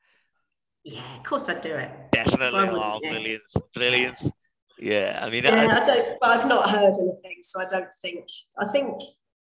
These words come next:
Speaker 1: all I've heard is Lee might be doing it, Lee
Speaker 2: Right.
Speaker 1: McDonald.
Speaker 2: Uh-huh.
Speaker 1: But, um, yeah, I don't know any more.
Speaker 2: I mean,
Speaker 1: So
Speaker 2: I, I do think, I, you know, you, you mentioned it earlier, ju-, it'd be an interesting arc to see how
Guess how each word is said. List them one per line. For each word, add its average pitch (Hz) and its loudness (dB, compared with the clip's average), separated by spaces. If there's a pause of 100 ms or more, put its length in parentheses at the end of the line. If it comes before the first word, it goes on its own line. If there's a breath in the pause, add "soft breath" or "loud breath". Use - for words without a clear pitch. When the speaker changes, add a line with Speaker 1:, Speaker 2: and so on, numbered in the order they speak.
(160)
Speaker 1:
all 262 -2
I've 240 2
heard 226 2
is 208 2
Lee 214 2
might 285 -2
be 277 -6
doing 175 -2
it, 202 0 (180)
Lee 202 -2
Speaker 2:
Right. 349 -2
Speaker 1:
McDonald. 359 -6 (680)
Speaker 2:
Uh-huh. 98 -8 (100)
Speaker 1:
But, 156 -8
um, 151 -8 (200)
yeah, 151 -6
I - -4
don't 160 -6
know 151 -6
any 151 -4
more. 151 -6 (680 loud breath)
Speaker 2:
I 123 -2
mean, 143 4
Speaker 1:
So 156 6
Speaker 2:
I, 160 4
I 165 4
do 165 -2
think, 151 0
I, 147 4
you 131 -4
know, 120 -4
you, 117 -10
you 139 -2
mentioned 127 -4
it 110 -2
earlier, 113 2
ju-, 113 -12
it'd 107 -6
be 113 4
an 107 0
interesting 107 -8
arc 98 -2
to 104 -14
see 95 -8 (340 soft breath)
how 90 0